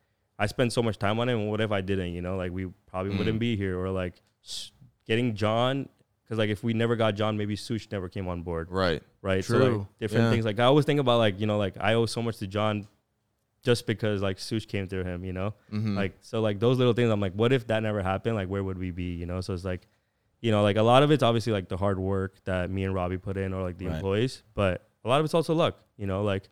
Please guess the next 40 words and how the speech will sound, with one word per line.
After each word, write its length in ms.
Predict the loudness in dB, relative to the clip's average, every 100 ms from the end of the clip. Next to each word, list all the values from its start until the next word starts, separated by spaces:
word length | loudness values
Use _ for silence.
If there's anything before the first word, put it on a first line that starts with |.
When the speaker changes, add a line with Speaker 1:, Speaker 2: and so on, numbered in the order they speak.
| _ _ _ -12
Speaker 1:
just 120 | -2
you 80 | 0
having 180 | 0
your 140 | 0 -2
cards, 480 | -2 -2 -4 -10 _ _ _
cards 180 | -8 -4
right. 260 | -2 -2
Like, 200 | -4 -6
I'd, 160 | -4 -2
Speaker 2:
Mm-hmm. 80 | -2
Speaker 1:
like, 140 | -4 -6 _
you 80 | -8
know, 140 | -4 -2
owe 160 | -2
a 20 | -4
lot 140 | -4
of 40 | -4
that 240 | -6 -6
to 300 | -8 -6 -6 _ _ _ _ _ _ _ _
God, 240 | -2 0 0
I 100 | -4
guess, 260 | -6 -6
you 60 | -6
know, 160 | -4 -4
and 120 | -4
just, 240 | -6 -6
like, 320 | -6 -6 -6 -16
making 240 | -12 -10 -8
sure, 260 | -6 -6 -6
you 260 | -8 -12
know, 80 | -10
he's 100 | -10
taken 180 | -8 -8
care 180 | -4 -2
of. 100 | -2
And, 160 | -4 -2
but, 240 | -2 -4 _ _
but 80 | 0
I 80 | 0
think, 280 | 2 -2